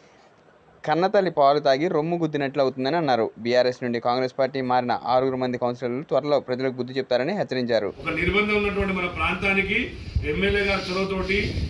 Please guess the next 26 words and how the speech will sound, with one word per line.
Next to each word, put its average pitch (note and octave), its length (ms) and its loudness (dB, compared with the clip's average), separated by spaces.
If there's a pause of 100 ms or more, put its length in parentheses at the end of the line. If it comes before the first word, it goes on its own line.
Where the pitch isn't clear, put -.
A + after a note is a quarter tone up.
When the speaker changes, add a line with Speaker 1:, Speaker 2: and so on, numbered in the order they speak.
Speaker 2:
టీఆర్ఎస్ G3 400 0
ప్రభుత్వం, G3 340 -2
బీఆర్ఎస్ G3 380 2
ప్రభుత్వం G3 360 -4
ఉన్నది F#3+ 220 -2
కాబట్టి F#3+ 360 -2
కేసీఆర్ F3+ 500 -2
గారు, F3+ 180 -2
కేటీఆర్ F3+ 400 -2
గారు F3 220 -4
చొరవతోటి F3+ 340 -2
ఇక్కడ F3 200 -6
డబ్బులు F3 240 0
వచ్చినాయి. G3 440 0 (220)
ఎవరు F3 220 0
స్పెషల్‌గా F#3 460 -4
ఎవరు F#3+ 120 0
ఇంటికి F3+ 220 -4
వెళ్ళి F#3 160 -2
పెట్టింది F3+ 200 -2
లేదు. F3 220 0 (280)
ఎమ్మెల్యే F#3+ 320 2
గారు G3 280 -2
చొరవతోటి F#3+ 360 -4
తెచ్చింది F#3 340 -2
తప్పితే G#3 360 -2